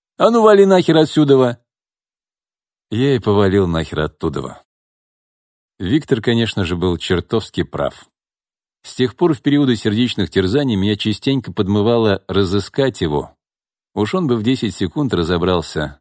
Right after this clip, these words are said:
стоит предмет терзаний и татуировки или нет. Фил с Джеки вскоре воссоединились в слезах восторга, но даже и после этого жизнь не пошла по старой колее.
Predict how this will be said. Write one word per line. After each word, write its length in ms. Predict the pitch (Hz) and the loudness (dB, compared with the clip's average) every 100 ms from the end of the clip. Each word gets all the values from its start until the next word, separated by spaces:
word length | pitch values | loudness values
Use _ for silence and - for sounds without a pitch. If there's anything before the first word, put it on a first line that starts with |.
| _ | _
стоит 540 | - - 170 170 143 - | -16 -4 0 2 0 -2
предмет 500 | 131 117 127 110 - | -2 0 -2 -2 -4
терзаний 520 | 123 120 120 117 107 | -4 0 0 0 0
и 40 | |
татуировки 840 | 104 92 104 104 101 - 92 80 - _ _ _ _ | -2 0 0 2 2 0 -6 -6 -8 _ _ _ _
или 240 | 139 113 82 | -4 -2 -2
нет. 380 | 73 67 - _ _ _ _ _ _ _ _ _ _ _ _ _ _ _ _ | -4 -8 -14 _ _ _ _ _ _ _ _ _ _ _ _ _ _ _ _
Фил 260 | - 208 214 | -6 0 0
с 40 | |
Джеки 380 | 147 165 196 165 | 0 2 2 2
вскоре 340 | - - 156 | 0 0 2
воссоединились 800 | 139 120 131 117 120 165 147 101 | 2 2 0 0 2 0 0 -2
в 100 | - | -6
слезах 440 | - 104 101 113 90 | -4 -2 0 -2 0
восторга, 800 | 90 - - 175 127 78 - _ _ _ - | -2 -2 -2 0 0 -4 -6 _ _ _ -4
но 120 | 107 | -2
даже 300 | 120 98 107 | 0 0 -2
и 40 | |
после 380 | 90 139 - 110 | -2 -4 -2 -2
этого 300 | 98 92 92 | -2 0 -2
жизнь 340 | 82 135 92 | -2 -4 -4
не 100 | 95 | -6
пошла 420 | 90 92 - 73 - | -4 -4 -4 -6 -4
по 160 | 78 | -6
старой 360 | - 82 78 69 | -6 -6 -4 -6
колее. 500 | 76 76 76 73 | -4 -4 -4 -6